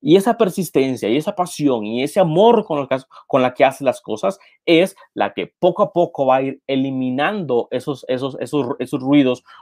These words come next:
que van, que van a ir apareciendo en tus redes. Así que, repito, si tienes personas que están opinando mal, si tienes personas que están de alguna forma tirándote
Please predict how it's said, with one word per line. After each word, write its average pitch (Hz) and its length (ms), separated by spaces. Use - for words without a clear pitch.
que 143 340
van, 127 480
que 123 100
van 120 180
a 131 80
ir 127 140
apareciendo 117 720
en 107 180
tus 113 140
redes. 101 200
Así 110 180
que, 165 200
repito, 131 540
si 165 220
tienes 214 420
personas 180 460
que - 80
están 156 160
opinando 139 460
mal, 104 440
si 123 200
tienes 170 240
personas 143 500
que - 80
están 131 200
de - 20
alguna 131 240
forma 123 500
tirándote 123 640